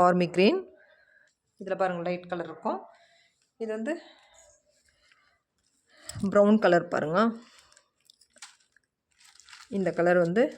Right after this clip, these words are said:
நம்ம கோல்டுலேருந்து அடுத்த கலர் வரும். இது வயலட்டு. இந்த லைட் ப்ளூ பாருங்க, லைட் ப்ளூ ரொம்ப அழகா இருக்குது. இது வந்து ஒரு நாலு டைமும் கேட்டு இல்லைன்னுட்டாங்க, இப்போ வந்திருக்குது.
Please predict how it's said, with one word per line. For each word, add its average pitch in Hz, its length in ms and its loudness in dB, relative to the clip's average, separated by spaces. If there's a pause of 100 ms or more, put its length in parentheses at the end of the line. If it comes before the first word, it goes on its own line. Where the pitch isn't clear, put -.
(120)
நம்ம 165 140 -4 (140)
கோல்டுலேருந்து 208 560 4 (340)
அடுத்த 180 260 -2
கலர் 175 240 2
வரும். 180 260 -2 (1120)
இது 185 140 -6
வயலட்டு. 185 400 2 (1300)
இந்த 208 200 -8
லைட் 220 260 -4 (100)
ப்ளூ 160 100 -4 (100)
பாருங்க, 135 320 -8
லைட் 175 220 -2
ப்ளூ 208 100 -2 (100)
ரொம்ப 190 260 -2
அழகா 175 280 -2
இருக்குது. 170 320 -10 (800)
இது 180 140 -6
வந்து 196 200 -2 (720)
ஒரு 165 120 -2 (120)
நாலு 185 260 0
டைமும் 220 340 -2
கேட்டு 220 240 -2 (100)
இல்லைன்னுட்டாங்க, 190 640 -2
இப்போ 180 160 -8
வந்திருக்குது. 180 440 -6